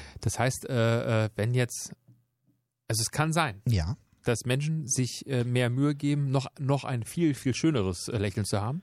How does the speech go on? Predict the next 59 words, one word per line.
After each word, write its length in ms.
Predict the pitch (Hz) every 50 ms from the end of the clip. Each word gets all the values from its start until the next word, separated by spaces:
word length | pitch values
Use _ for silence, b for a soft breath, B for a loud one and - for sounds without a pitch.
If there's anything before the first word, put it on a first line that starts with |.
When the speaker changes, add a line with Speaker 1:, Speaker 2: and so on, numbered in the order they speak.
| - - - -
Speaker 2:
Ja. 220 | 101 95 87 80 69 - 85 113 180 -
Speaker 1:
Denn 100 | - 104
wenn 140 | 101 101 107
also 240 | 107 104 101 107 95
vielleicht 320 | - - 107 101 92 -
die, 180 | - 104 101 104
die 160 | 110 104 98
Zähne, 460 | - - 120 117 107 104 101 - - - - - 120
die 100 | - 110
Fresse 260 | - - 151 143 -
wird 140 | 117 104 - -
poliert, 340 | 120 113 107 - - -
ja, 160 | - 98 98 85
Speaker 2:
Mhm, 220 | 85 123 165 185
mhm, 160 | - 113 131 131
mhm, 120 | - 156 165 -
mhm. 180 | 139 165 202 -
Speaker 1:
äh, 320 | 117 110 107 104 104 110
so 160 | 120 117 113
bleachen 480 | 104 - - 180 180 - - - 175 160
oder 340 | 143 143 139 131 127 127 117 120 117 -
geht 180 | - 120 110 -
ja 140 | 104 92 98
auch. 260 | 131 170 196 214 B B B B B B B B B -
Und 260 | 202 233 262 262 -
was 120 | 208 190 170
ich 60 | 165
noch 120 | 175 165 135
viel 80 | 160
interessanter 420 | 143 131 127 - - 160 175 208 190
fand, 220 | - 202 202 185
es 100 | 156 -
gibt 160 | - 147 -
einen 120 | 131 104 -
Trend, 280 | - - 165 185 -
ich 100 | - -
weiß 200 | - 143 156 -
nicht, 100 | 139 113
wie 80 | 135 131
er, 80 | 123 113
leider 280 | 117 131 156 156 156
nicht 160 | 175 175 - -
mehr, 100 | 180 170
wie 60 | 185
er 120 | 175 156 -
heißt, 260 | 208 - - - - B B B B B B B B B B B -
äh, 340 | 151 139 135 135 135 139 143
so 180 | 135 127 151 160
wie 80 | 175
Leute 300 | 156 151 151 156 170 165
sich, 280 | 139 143 143 - - 165
äh, 120 | 151 143
einen 220 | 135 - 127 117 120
Ring 220 | 113 160 190 190
fürs, 280 | - - 147 117 - -
für 180 | - - -
den 60 | 123
Finger 280 | - - 175 - 240 214
besorgen, 440 | 165 120 107 117 101 101 123 170 226